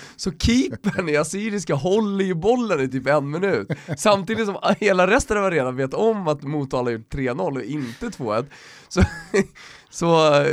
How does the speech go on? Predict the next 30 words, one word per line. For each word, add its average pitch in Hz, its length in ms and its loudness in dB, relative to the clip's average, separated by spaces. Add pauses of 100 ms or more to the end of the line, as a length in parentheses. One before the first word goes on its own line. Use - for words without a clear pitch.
(220)
ropar 180 320 4
ju 170 60 2
på 180 100 4
honom, 185 340 4
"Ja, 202 100 -2
vad 339 180 -8
fan, 262 220 -6
skjut 254 300 2
upp 294 160 -4
boll, 214 280 -2
ja, 220 140 -4
vi 220 60 -12
måste 185 240 -6
göra 180 80 -2
ett 160 80 -8
mål 180 260 -6
till", 147 280 -6
liksom. 104 260 -14
Så 139 120 -14
vi 135 80 -8
torskade, 170 680 -6
eller 127 240 -4
vi, 110 320 -8
men, 120 240 -8
eh, 113 100 -4
Assyriska 139 400 -8
torskade 151 440 -8
en 135 140 -6
minut 131 400 -4
där. 104 260 -14